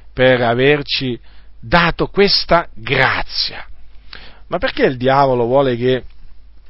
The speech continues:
Perché Satana vuole che le persone credano alle menzogne? Eh, perché il diavolo odia le persone e le vuole mandare in perdizione, vuole che vadano in perdizione.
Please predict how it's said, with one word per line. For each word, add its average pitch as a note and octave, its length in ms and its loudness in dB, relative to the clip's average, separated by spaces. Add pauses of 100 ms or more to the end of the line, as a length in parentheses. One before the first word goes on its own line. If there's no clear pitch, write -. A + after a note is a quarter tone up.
(220)
Perché D#3+ 200 -4
Satana A#2 360 0
vuole G#2+ 260 -2
che G#2 80 -6
le G#2+ 80 -4
persone A2 360 -6
credano A2 340 -4
alle G#2 140 -4
menzogne? F#2 640 -8
Eh, - 180 -8 (760)
perché D#3+ 300 0
il D3 240 0
diavolo E3 400 6
odia B2 340 4
le A2+ 140 0
persone B2 640 -2
e A2 60 -6
le G#2+ 100 -6
vuole A2+ 240 0
mandare A2+ 320 -2
in A2 60 -6
perdizione, G#2+ 640 -4
vuole F3+ 240 -2
che D3 100 2
vadano F#3+ 260 4
in E3 80 -4
perdizione. G3 760 -4